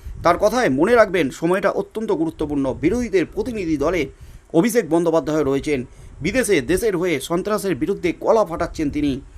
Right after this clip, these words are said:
আর সেই সময় প্রধানমন্ত্রী হিসাবে নয়, বিজেপির নেতা হিসাবে এখানকার সমালোচনা করছেন। বাংলায় অপারেশন সিঁদুর করবেন বলছেন, মানে জঙ্গিদের সঙ্গে বাংলার মাটিকে মিলিয়ে দিলেন,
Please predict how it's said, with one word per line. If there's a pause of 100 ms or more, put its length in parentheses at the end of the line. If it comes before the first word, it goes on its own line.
(240)
আর
সেই
সময়
প্রধানমন্ত্রী
হিসাবে
নয়,
বিজেপির
নেতা
হিসাবে
এখানকার (400)
সমালোচনা
করছেন। (520)
বাংলায়
অপারেশন
সিঁদুর
করবেন
বলছেন, (360)
মানে
জঙ্গিদের
সঙ্গে
বাংলার
মাটিকে
মিলিয়ে
দিলেন,